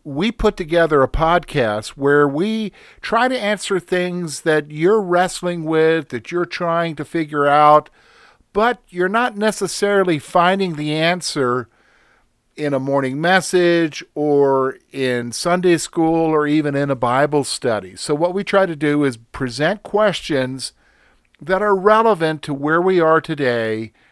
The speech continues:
and try to bring an answer.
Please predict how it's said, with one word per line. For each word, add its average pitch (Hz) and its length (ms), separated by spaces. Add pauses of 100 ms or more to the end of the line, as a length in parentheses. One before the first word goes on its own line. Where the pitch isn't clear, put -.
(240)
and 147 600 (240)
try 151 320
to 143 100
bring 117 600 (560)
an 117 160
answer. 110 560